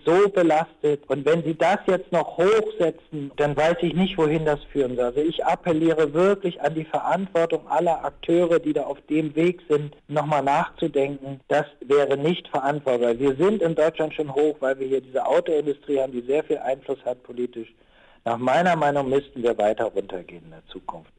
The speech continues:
um die Leute zu schützen, nicht um jemandem zu schaden, sondern die Menschen und deren Gesundheit. Und es hat natürlich Auswirkungen, nicht wahr?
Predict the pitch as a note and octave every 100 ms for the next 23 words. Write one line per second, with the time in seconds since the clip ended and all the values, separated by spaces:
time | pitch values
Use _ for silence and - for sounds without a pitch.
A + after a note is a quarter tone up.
0 | _ E3 F#3 F3+ F3 F3 F3 D3+ - A2+
1 | - - - _ D3 C#3 D3+ D3 D3+ C3+
2 | C3+ B2+ - A#2+ - A2 G2+ F#2+ G2 B2
3 | C3 C3 - - - - C#3 B2+ E3 -
4 | D#3 D3 C#3 C#3 C3+ B2 A#2+ B2+ A#2+ G#2
5 | - _ B2 A2+ C#3 C#3+ C3+ C3 C3 A2
6 | G#2+ - G#2 - G2+ F#2 G2 F2+ E2+ F2+
7 | - F#2+ G2+